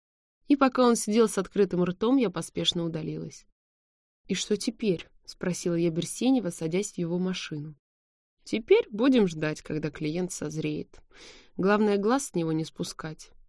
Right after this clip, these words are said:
«Ты спятил, что ли?» — завопила я, только сейчас оценив открывающиеся перспективы. А если он Раису в самом деле убьёт? У него сколько угодно возможностей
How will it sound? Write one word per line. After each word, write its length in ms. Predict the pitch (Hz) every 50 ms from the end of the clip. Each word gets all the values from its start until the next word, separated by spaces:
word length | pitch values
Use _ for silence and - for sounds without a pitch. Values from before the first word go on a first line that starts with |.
| - - - _ - _ _ _ - -
«Ты 100 | - 240
спятил, 480 | - - - - 277 294 294 - 277 226
что 340 | - - - - 175 165 160
ли?» — 180 | 160 160 - _ _ -
завопила 540 | 170 180 170 180 180 - - 185 175 175
я, 260 | 175 170 170 165 175 - _ _ - - - _ -
только 260 | - 247 233 - 247
сейчас 460 | 226 - 254 233 - - 233 196 185 -
оценив 420 | 180 - - 196 208 247 254 -
открывающиеся 760 | 202 - - 202 190 190 220 233 233 220 - 214 190 - 196
перспективы. 760 | 185 220 202 - - 240 - - - - 202 180 160 160 - _ _ _ _ -
А 100 | - 180
если 340 | 170 202 262 247 - 233 240
он 180 | 269 294 269
Раису 400 | 240 240 233 247 294 302 - 254
в 60 | 226
самом 360 | - - 262 254 277 285 294 262
деле 300 | 269 294 254 202 180 208
убьёт? 440 | 226 214 208 208 202 147 - _ - _ _ _ _ _ _ _ _ _
У 60 | - 175
него 380 | 185 190 208 208 262 277 -
сколько 460 | - - - - 226 240 226 - -
угодно 480 | 262 269 254 240 254 247 208 175 180 175
возможностей 880 | 170 185 185 185 214 233 277 302 277 226 208 185 - - - 170 -